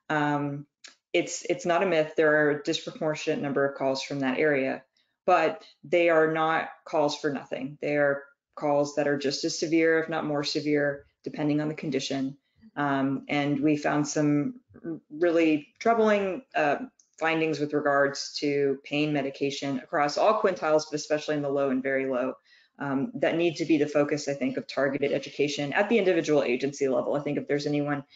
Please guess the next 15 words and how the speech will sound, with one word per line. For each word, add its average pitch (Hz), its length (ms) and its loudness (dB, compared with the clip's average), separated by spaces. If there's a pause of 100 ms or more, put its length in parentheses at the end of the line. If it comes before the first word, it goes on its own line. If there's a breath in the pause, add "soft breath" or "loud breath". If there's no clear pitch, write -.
(200 soft breath)
in 151 300 -2
an 156 100 2
agency 147 380 -2
that's 139 200 -4
involved 143 360 -6
in 143 80 -6
education 139 520 -6
that's 131 200 -10
listening 135 300 -10
to 131 120 -16
this, 131 340 -6 (280 soft breath)
uh, 135 160 -2
please, 151 400 2
please, 143 240 -4
please 135 420 -2